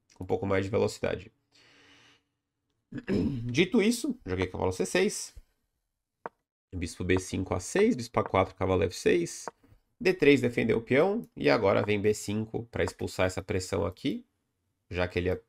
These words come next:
tá ameaçando ganhar o peão. Bispo lá e geralmente bispo C cinco é um pouco mais preciso aqui. Bispo E sete tá ótimo. Né? Pra quem gosta do Prag, que acompanha ele, Prag Nananda, né, da Índia, ele gosta muito dessas variantes com o bispo C cinco.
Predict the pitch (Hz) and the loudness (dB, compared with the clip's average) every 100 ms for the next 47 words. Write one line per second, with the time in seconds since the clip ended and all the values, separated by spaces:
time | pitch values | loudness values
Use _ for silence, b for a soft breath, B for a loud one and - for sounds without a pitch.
0 | _ _ _ 90 90 92 - 92 87 87 | _ _ _ -4 -2 -4 -4 -4 -4 -6
1 | - - 170 - _ _ - - _ _ | -2 -2 -2 -6 _ _ -18 -18 _ _
2 | _ _ _ 90 110 113 135 127 131 156 | _ _ _ -4 -4 -2 -2 2 4 4
3 | 175 214 208 160 165 147 143 - 175 - | 4 4 4 2 -2 -4 -6 -2 -2 0
4 | 143 139 143 - 147 135 123 - 107 - | -2 -2 -2 -4 -4 0 -2 2 0 0
5 | 117 110 - - 294 - - - - - | -2 -2 -4 -4 -6 -10 -8 -6 -6 -6
6 | - 104 139 - - 156 _ _ _ _ | -2 0 0 -2 -12 -14 _ _ _ _
7 | _ _ _ _ _ _ _ _ 104 104 | _ _ _ _ _ _ _ _ -4 -4
8 | - - 98 107 - 104 104 98 - - | -4 -4 -2 0 0 0 0 -2 0 0
9 | 151 90 90 - 95 92 101 101 87 95 | 0 -6 -12 -12 -10 -8 -2 0 0 0
10 | 92 92 90 95 127 113 98 95 90 123 | 0 0 0 2 2 0 -4 -2 -2 -2
11 | - - - _ _ _ _ b - 92 | -4 -6 -10 _ _ _ _ b -4 0
12 | 95 110 - 117 120 117 107 104 95 95 | 2 2 2 2 2 0 0 2 2 0
13 | 92 - 95 - - 98 - 90 92 | -2 -6 -6 -6 -6 -6 -6 -10 -10